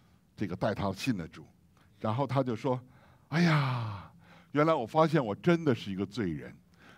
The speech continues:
啊，他说：“我想做的我做不出来，我不想做的反而我去做了，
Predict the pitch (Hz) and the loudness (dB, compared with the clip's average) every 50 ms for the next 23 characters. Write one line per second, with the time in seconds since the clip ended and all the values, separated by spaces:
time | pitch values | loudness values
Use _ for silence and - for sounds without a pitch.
0 | _ _ - 87 - 135 147 147 165 185 170 175 208 202 208 - 175 120 120 127 | _ _ -12 -8 -4 -2 -2 -2 0 0 2 2 2 2 4 4 4 4 4 0
1 | 123 - 247 247 208 165 135 135 113 92 82 - - - - 104 104 - 196 175 | -4 -4 2 4 4 6 8 8 8 8 4 0 -10 -14 -12 -12 -8 -4 -4 -4
2 | 156 - 143 127 - - - - 156 151 113 85 92 101 104 101 - - - - | -2 -4 -8 -10 -12 -14 -10 -6 0 2 2 4 4 2 2 -2 -6 -14 -18 -12
3 | - 123 - - 262 208 - 170 123 117 113 - 202 190 156 135 123 110 101 - | -12 -10 -4 -2 -2 0 2 0 0 0 -2 -2 0 2 4 6 6 4 4 2
4 | - - _ - - 120 107 98 101 101 107 113 127 147 151 113 92 90 - - | -2 -14 _ -2 0 2 2 2 2 0 2 4 4 4 2 0 -4 -6 -8 -8
5 | 123 113 - - 135 113 104 92 85 | -8 -8 -8 -6 -6 -4 -4 -4 -4